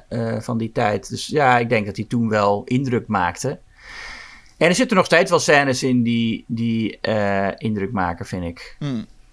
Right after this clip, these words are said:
Speaker 2: En dan
Speaker 1: Maar,
Speaker 2: had je Eyes,
Speaker 1: ja.
Speaker 2: eh, Without a Face, eh, was al geweest, of heb je die gemist?
Speaker 1: Ja, die was al geweest, maar dat, die heb ik vaak genoeg gezien en dat is ook, eh, een heel goede film, een meesterwerk zou ik zeggen.
Speaker 2: Ja, ik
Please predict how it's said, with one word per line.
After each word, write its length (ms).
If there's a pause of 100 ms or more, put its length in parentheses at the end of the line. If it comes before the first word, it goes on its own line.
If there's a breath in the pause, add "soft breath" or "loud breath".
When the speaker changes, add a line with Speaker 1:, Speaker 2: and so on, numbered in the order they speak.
(160)
Speaker 2:
En 140
dan 80
Speaker 1:
Maar, 120
Speaker 2:
had 100
je 220
Eyes, 480
Speaker 1:
ja. 60
Speaker 2:
eh, 160
Without 260
a 40
Face, 360
eh, 60
was 180
al 80
geweest, 440
of 180
heb 180
je 60
die 120
gemist? 240
Speaker 1:
Ja, 180
die 80
was 140
al 100
geweest, 380
maar 160
dat, 140
die 200
heb 80
ik 100
vaak 220
genoeg 200
gezien 260
en 80
dat 120
is 80
ook, 220
eh, 240
een 120
heel 140
goede 220
film, 260
een 60
meesterwerk 540
zou 160
ik 80
zeggen. 340 (300 loud breath)
Speaker 2:
Ja, 140
ik 60